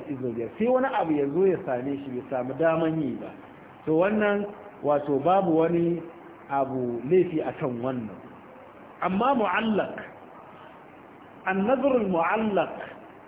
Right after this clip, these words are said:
sai mutum ya ce, "Idan Allah ya bani lafiya, to ni na ɗau alkawari zan ba da sadakan motata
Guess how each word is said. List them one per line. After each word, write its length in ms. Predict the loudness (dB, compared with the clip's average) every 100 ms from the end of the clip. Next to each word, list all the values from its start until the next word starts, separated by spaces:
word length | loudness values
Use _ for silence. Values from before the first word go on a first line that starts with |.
| -12
sai 180 | 0 2
mutum 300 | 2 2 0
ya 100 | -2 -2
ce, 280 | 0 0 -2 -10 -18 -12
"Idan 440 | -2 0 2 0 0
Allah 420 | 0 0 2 2
ya 160 | 2 2
bani 360 | 4 4 4 2
lafiya, 640 | 4 2 0 0 0 0 -6 -14 -18 -20 -20 -20 -20 -6
to 180 | 0 2
ni 260 | 4 2
na 240 | 4 4 2
ɗau 200 | 4 4
alkawari 720 | 4 2 2 2 4 4 2 -4 -10 -18 -20 -20 -18 -4
zan 300 | 0 0 2
ba 260 | 4 6 6
da 320 | 4 4 2 -2 -10 -16 -6
sadakan 640 | 0 2 2 2 -2 -2 -8 -8
motata 720 | -2 0 0 -2 -4 -4 -6